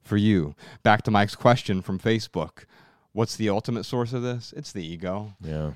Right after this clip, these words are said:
Speaker 1: It's the righteousness of the ego. It's the hubris of the ego saying, "Hey, look, I've figured it out."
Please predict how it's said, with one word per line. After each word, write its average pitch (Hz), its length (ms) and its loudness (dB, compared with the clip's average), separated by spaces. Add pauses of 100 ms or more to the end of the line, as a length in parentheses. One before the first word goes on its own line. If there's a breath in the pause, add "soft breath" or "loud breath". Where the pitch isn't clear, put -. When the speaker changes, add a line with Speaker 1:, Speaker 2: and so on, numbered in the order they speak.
(140)
Speaker 1:
It's - 200 -12
the 123 120 -4
righteousness 107 760 -2
of 98 140 -4
the 98 180 -6
ego. 101 460 2
It's 104 160 -4
the 110 80 -4
hubris 110 720 -2
of 104 140 0
the 104 160 -4
ego 101 560 0
saying, 101 480 0 (320)
"Hey, 190 240 2
look, 160 360 4 (460)
I've 208 380 8
figured 202 540 2
it 170 100 4
out." 90 240 2